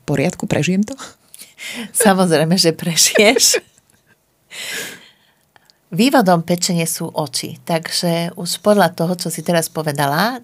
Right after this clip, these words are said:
Speaker 2: tak už viem, že kde treba začať. To znamená, niečo tam bude s pečeňou. A pečení môže chýbať energia, môže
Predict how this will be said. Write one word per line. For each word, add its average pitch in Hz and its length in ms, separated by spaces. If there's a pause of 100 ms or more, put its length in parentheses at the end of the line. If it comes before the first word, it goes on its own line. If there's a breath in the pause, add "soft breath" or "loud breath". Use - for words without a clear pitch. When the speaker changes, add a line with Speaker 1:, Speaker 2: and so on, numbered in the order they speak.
Speaker 2:
tak 165 320
už 160 160
viem, 180 240
že 165 160
kde 180 320
treba 165 560 (160)
začať. 160 720
To 170 80
znamená, 160 480 (320 loud breath)
niečo 190 320
tam 160 220
bude 170 180
s 175 80
pečeňou. 151 640 (800 loud breath)
A 156 320 (320)
pečení 233 400
môže 170 320
chýbať 147 400
energia, 175 800 (400 soft breath)
môže 170 480